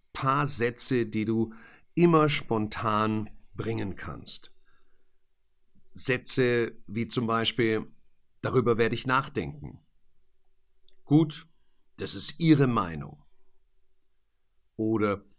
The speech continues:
„Könnten Sie mir das bitte mal genauer erklären?“ Oder, „Das behaupten Sie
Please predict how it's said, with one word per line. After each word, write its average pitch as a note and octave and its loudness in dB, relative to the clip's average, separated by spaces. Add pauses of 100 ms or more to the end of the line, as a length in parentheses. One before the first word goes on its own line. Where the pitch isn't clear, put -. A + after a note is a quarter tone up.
(180)
„Könnten C3 0
Sie C#3 4
mir B2+ 2
das - -2
bitte C3+ 0
mal A#2 -2
genauer A#2+ 2
erklären?“ D2+ -10 (2250)
Oder, F2 -6 (220)
„Das - -4
behaupten A2+ -2
Sie G#2+ -4